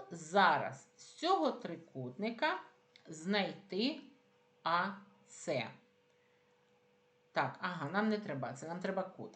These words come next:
Ми зможемо з цього трикутника, ми можемо і А С знайти, але ми можемо знайти кут. Так, ми можемо знайти кут. Давайте будемо дивитися. Можемо знайти... Давайте ось цей знайдемо.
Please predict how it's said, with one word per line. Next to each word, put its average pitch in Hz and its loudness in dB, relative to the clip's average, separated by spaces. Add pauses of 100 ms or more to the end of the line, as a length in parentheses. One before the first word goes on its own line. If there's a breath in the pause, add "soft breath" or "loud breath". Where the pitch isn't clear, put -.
Ми 247 4
зможемо 202 2
з 349 -6
цього 226 2
трикутника, 190 -4
ми 330 -4
можемо 220 4
і - 6
А 175 4
С 339 2
знайти, 240 0
але 208 10 (240)
ми 196 0
можемо 302 2
знайти 196 0 (100)
кут. - -10 (1400)
Так, - -8 (240)
ми 302 -2
можемо 220 0
знайти 180 -8
кут. 117 -10
Давайте 175 -2
будемо 208 0
дивитися. - -8 (1120 soft breath)
Можемо 269 2
знайти... 240 4 (100)
Давайте 330 6
ось - -4
цей 107 -4
знайдемо. 71 -14